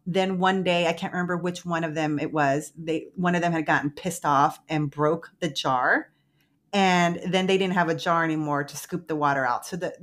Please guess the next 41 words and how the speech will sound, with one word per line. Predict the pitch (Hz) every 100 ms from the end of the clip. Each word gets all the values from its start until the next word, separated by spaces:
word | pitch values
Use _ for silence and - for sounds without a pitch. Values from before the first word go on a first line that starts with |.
| -
it | 196
was | 214 214
very | 202 190
hard | 175 165 170
to |
get | 170 165
the | 160
water | 143 151
out | 147 151
of |
the | 147
boat. | 147 151 147
So | - 160 147 - - -
they | 262
were | 269
living | 240 196 185 196 196 196 - _ -
in | 214 208 196
water | 170 165 175 160 156 180
<laughs> |
in | 214 254
the | 185
boat, | 147 175 147 143 - - 165
basically. | 170 160 156 160 - 143 156 151 - - -
And | 175 165 156 160
like | 160
I | 160
said, | - 160 143 139 -
uh, | 180
they | 180
were | 190
just | 190 185 -
in | 147
pain. | - - 180 175 175 175
They | 170
were | 165 139
extremely | 151 - - 202 190 185
dehydrated. | 175 180 170 165 160 165 160 160 156
They | 170
could | 175 151
barely | 160 156 135 -
talk. | - 131 156 160